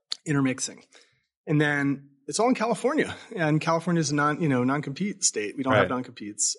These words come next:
Speaker 1: And so you'd have to change the culture, get everybody their own house, and move to Connecticut. And then,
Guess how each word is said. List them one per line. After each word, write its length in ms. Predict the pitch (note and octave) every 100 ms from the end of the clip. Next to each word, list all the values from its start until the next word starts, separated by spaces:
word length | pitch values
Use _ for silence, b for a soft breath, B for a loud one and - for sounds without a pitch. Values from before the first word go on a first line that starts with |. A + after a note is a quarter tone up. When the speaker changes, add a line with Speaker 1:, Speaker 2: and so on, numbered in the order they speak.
| -
Speaker 1:
And 140 | C3
so 360 | C#3+ B2 A2+ - -
you'd 220 | D#3+ C#3+
have 200 | D#3 F3
to 200 | - A#2+
change 300 | - E3+ F#3
the 100 | F#3+
culture, 600 | - B2+ A#2+ - A#2 A2+ b b b b _ _ _ _ -
get 100 | D#3
everybody 320 | D#3 D#3+ E3
their 140 | C#3+
own 140 | C3+ A#2+
house, 500 | A2 G#2+ A2+ - -
and 100 | D3+
move 140 | C3+
to 60 | C3+
Connecticut. 520 | - B2 D#3 G#3+ G#3+ - -
And 120 | C#3+
then, 380 | C#3 C3+ C3+ -